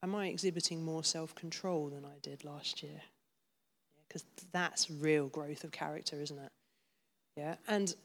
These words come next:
I think it's important to be asking God to grow these fruits in us more and more.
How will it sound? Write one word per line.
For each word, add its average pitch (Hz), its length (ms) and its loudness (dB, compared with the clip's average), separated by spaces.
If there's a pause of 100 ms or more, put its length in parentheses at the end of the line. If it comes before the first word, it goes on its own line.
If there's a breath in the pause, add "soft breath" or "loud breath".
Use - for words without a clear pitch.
(180)
I - 80 0
think 190 200 2
it's - 120 2
important 175 560 2 (580 soft breath)
to 156 100 0
be 160 160 4
asking 175 460 6
God 147 220 2
to 165 100 0
grow 170 380 4
these 170 220 2
fruits 143 320 -2
in 165 220 -2
us 151 220 -2
more 143 220 -8
and 143 120 -10
more. 147 280 -6